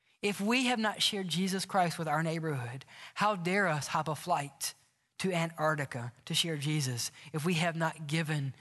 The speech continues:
the gift of salvation and brought it next door and said, "Listen, friend, I love you. This is gonna be difficult because you're gonna have to look at your sin face to face, but I want you to know that our Savior is greater than your sin."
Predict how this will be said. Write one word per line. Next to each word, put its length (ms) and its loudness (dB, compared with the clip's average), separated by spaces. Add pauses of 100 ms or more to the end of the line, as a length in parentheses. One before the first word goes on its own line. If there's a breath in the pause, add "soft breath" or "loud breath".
(460 loud breath)
the 80 -4
gift 520 -2
of 140 -4
salvation 640 0
and 100 -4
brought 260 0
it 100 -12
next 320 -6
door 240 -4
and 100 -6
said, 280 -8 (300 loud breath)
"Listen, 480 0
friend, 540 -12 (480 loud breath)
I 140 2
love 280 2
you. 320 2 (460 loud breath)
This 140 0
is 60 0
gonna 80 0
be 80 2
difficult 640 0 (220 loud breath)
because 200 -2
you're 80 0
gonna 100 2
have 80 -2
to 80 -2
look 240 -2
at 140 -2
your 140 -2 (160)
sin 540 0
face 460 0
to 80 -4
face, 440 0 (280 loud breath)
but 100 -2
I 180 4
want 280 0
you 80 0
to 60 2
know 380 0 (180 loud breath)
that 220 -2
our 140 2
Savior 680 0 (200 loud breath)
is 140 -4
greater 480 0 (200 loud breath)
than 480 -2
your 440 -4
sin." 360 -4